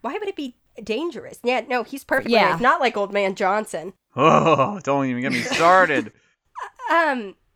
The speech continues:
Speaker 1: yeah, I mean, w-, do you wanna do that? I've got some, I've got, like, half an hour.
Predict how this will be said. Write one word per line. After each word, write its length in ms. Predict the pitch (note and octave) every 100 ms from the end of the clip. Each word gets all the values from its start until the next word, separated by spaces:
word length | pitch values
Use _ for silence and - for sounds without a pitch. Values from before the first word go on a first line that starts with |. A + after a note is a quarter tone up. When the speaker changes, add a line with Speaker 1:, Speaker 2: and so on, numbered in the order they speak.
| -
Speaker 1:
yeah, 200 | C#4 A4
I 80 | A3
mean, 180 | A#3+ A3+
w-, 220 | G#3+ A3+
do 100 | G3+
you 80 | A3+
wanna 220 | G3+ G3+
do 160 | G3+ F#3+
that? 300 | F#3 A3+ F#4
I've 160 | B3 B3
got 220 | C#4+ C#4
some, 440 | - G3 F3+ F3 _ -
I've 140 | A#3+
got, 160 | C#4 F3
like, 320 | F#3 F3 - _
half 220 | - F#3+
an 80 | G3
hour. 320 | F3 F3+ G#3+